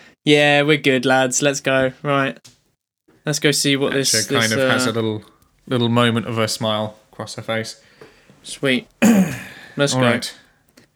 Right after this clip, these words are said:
Speaker 2: I'll step in front, if you may.
Speaker 1: Yeah, sure. Take the lead.
Speaker 2: You three, a strange troop if there ever was one,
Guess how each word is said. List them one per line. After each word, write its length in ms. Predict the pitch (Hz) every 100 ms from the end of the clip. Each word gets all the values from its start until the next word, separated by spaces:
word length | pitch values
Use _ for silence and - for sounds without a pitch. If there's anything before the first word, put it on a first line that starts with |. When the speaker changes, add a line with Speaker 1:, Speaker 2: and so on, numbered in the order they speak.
| _ _ _ _ _ _ -
Speaker 2:
I'll 360 | 123 127 123
step 360 | - - 127 -
in 80 | 120
front, 360 | - 110 95 117
if 100 | -
you 120 | 104
may. 320 | 107 135 143 - _ _ -
Speaker 1:
Yeah, 200 | 147 185 - _
sure. 300 | - 175 185 _
Take 140 | - 151
the 80 | 156
lead. 260 | 165 160 _ _ _ _ _ _ _ _ _ _ _ _ _ _ _ _ - -
Speaker 2:
You 540 | 147 185 226 226 208 -
three, 800 | - - 170 156 139 117 110 - _ _ _ _ _ _ - _ -
a 40 | -
strange 480 | - 185 170 147
troop 280 | - 127 123
if 80 | 123
there 200 | 127 120
ever 120 | 117
was 240 | 107 107 104
one, 220 | 110